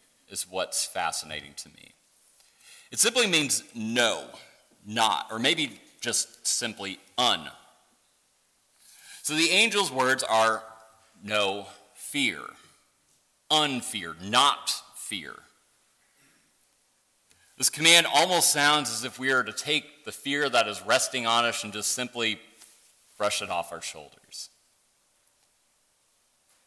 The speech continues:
Through the voice of the angel, God invites Mary to brush fear off her shoulders as she ponders her role as the bearer of God.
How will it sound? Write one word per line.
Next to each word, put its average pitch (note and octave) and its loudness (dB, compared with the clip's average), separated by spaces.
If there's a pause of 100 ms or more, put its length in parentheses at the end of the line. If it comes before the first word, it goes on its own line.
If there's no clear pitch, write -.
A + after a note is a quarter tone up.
(120)
Through D3+ -2
the D3+ -2
voice F3 6
of D#3 -2
the D3+ 6
angel, D#3 4
God D#3 6
invites C#3 2
Mary D3 2
to B2+ -4
brush D3 2
fear F#3 -4
off C3 4
her A#2 -6
shoulders D#3 -4
as B2+ -4
she A#2+ -2
ponders E3 -2
her B2+ -4
role C#3 2
as A#2 -2
the A2 -8 (240)
bearer B2+ -2 (140)
of - -16
God. G#2+ -8